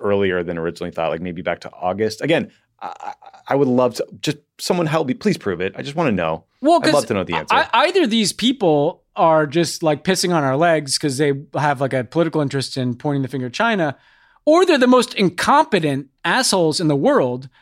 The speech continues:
Speaker 2: who were running the U S intelligence community this whole time and just didn't bother to tell us <laughs> the, the, the, like, the,
Speaker 1: Yeah.
Speaker 2: the evidence that they,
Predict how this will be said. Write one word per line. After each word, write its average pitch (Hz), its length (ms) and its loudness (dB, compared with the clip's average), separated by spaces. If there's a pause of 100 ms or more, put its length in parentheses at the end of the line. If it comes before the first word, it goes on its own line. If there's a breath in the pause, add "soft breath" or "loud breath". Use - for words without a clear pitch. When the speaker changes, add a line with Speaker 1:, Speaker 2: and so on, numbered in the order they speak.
(120 soft breath)
Speaker 2:
who 233 100 4
were 247 140 6
running 220 360 4
the 220 100 4
U 220 140 4
S 202 140 0
intelligence 185 440 0
community 247 280 2
this 208 120 4
whole 190 140 2
time 202 360 0
and 175 120 0
just 135 160 -6
didn't 175 380 -2
bother 165 260 2
to 143 80 -6
tell 170 300 0
us - 320 -2
<laughs> - 40 -6
the, 233 120 2
the, 240 260 0
the, 233 440 -2
like, 196 220 2
the, 196 80 4
Speaker 1:
Yeah. 214 280 4
Speaker 2:
the 180 140 2
evidence 196 500 0
that 175 160 0
they, 175 280 2